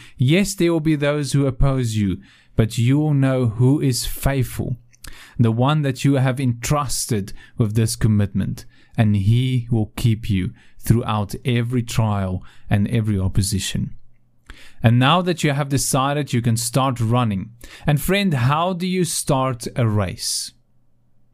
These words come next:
With taking one step, right? Now, this is the time where you need to, to take, to take a step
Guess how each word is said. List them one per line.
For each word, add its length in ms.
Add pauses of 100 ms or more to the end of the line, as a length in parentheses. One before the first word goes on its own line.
(680)
With 240
taking 500
one 260
step, 480 (240)
right? 420 (960)
Now, 540 (480)
this 360
is 220
the 120
time 640
where 180
you 180
need 380
to, 260
to 180 (180)
take, 440 (300)
to 100
take 540
a 80
step 420